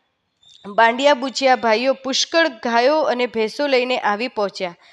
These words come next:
બહેનનો તો વાડો ભરાઈ ગયો. બહેને થોડી ગાયો ભેંસો પોતાની જેઠાણીને પણ આપી. આથી તેઓ પણ રાજી રાજી થઈ ગયા.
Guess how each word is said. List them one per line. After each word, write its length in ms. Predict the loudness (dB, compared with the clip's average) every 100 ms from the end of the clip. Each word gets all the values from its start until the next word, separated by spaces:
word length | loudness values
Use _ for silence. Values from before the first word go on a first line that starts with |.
| _ _
બહેનનો 560 | -2 2 4 2 2 0
તો 180 | 2 2
વાડો 300 | 4 4 2
ભરાઈ 380 | 0 2 2 0
ગયો. 380 | -2 -4 -6 -14 _ _ _ _
બહેને 420 | 0 2 2 2
થોડી 340 | 0 -2 -2 0
ગાયો 400 | 2 4 4 0
ભેંસો 420 | 0 -2 -2 -4
પોતાની 440 | -2 -4 -2 -2
જેઠાણીને 640 | -4 -6 0 0 2 0
પણ 240 | 0 0 0
આપી. 380 | -2 -4 -12 -14 _ _ _ _
આથી 360 | 0 0 0 -6
તેઓ 300 | -2 2 2
પણ 240 | 2 0
રાજી 320 | 2 0 0 0
રાજી 340 | 0 0 -6
થઈ 240 | -8 -8
ગયા. 320 | -6 -8 -10